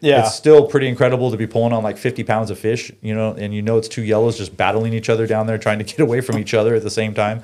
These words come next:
Speaker 1: So
Speaker 2: Big black sea bass too. Big
Speaker 1: now that,
Speaker 2: black sea
Speaker 1: uh,
Speaker 2: bass.
Speaker 1: now that you've got your own plane, are we fishing the day we get there?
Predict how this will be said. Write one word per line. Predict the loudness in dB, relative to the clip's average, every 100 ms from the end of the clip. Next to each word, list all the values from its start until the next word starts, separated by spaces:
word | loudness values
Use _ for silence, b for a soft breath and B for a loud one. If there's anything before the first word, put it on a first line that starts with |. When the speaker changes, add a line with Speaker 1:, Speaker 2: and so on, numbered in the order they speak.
| -10
Speaker 1:
So | -2 0 2
Speaker 2:
Big | 2 2
black | 0 -2
sea | -6 -8
bass | -8 -8 -10
too. | -10 -10 -2
Big | 2
Speaker 1:
now | 4 4
that, | 2
Speaker 2:
black | 2
sea | 2
Speaker 1:
uh, | 4 0
Speaker 2:
bass. | -6 -18 _ _ _ -2
Speaker 1:
now | 0 0
that | -2
you've | 0
got | 0
your | 2 0
own | 0
plane, | 0 0 0 -2 -4 _ _ _ _ _ _ -2
are | -2
we | -2
fishing | 0 -2 0
the | -2
day | 2
we | 2 2
get | 2
there? | 2 0